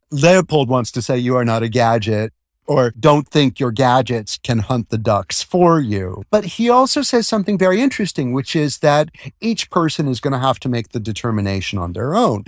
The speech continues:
See, this is also not at all Luddite. Each person is going to have to come to the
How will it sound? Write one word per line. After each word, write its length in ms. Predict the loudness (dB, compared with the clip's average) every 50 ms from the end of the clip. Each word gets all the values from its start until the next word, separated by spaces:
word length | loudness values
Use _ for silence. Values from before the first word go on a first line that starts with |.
| -16 -16 -6
See, 160 | -2 0 2
this 220 | 2 2 0 -2
is 100 | 0 2
also 340 | 4 4 4 2 0 -2 -2
not 360 | 0 0 2 2 2 2 2
at 100 | 0 2
all 220 | 2 2 2 2 2
Luddite. 640 | 2 2 2 2 2 0 -2 -4 -10 -16 -18 -20 -18 -18 -20 -14 _
Each 260 | -2 -2 -2 -2 -2 -2
person 380 | 0 0 0 0 0 -2 -2
is 100 | -2 0
going 220 | 2 2 2 2 2
to 100 | 0 -2
have 420 | 0 2 2 2 2 0 -4 -10 -10 -6 -4
to 400 | -2 -2 0 0 -2 -2 -4 -8 _ _ _ _ _ _ _ _ _ _
come 480 | -8 -2 0 2 4 4 4 2 0 0
to 500 | -2 -6 -6 -4 -2 -2 -2 -2 -4 -2
the 220 | 0 0 0 0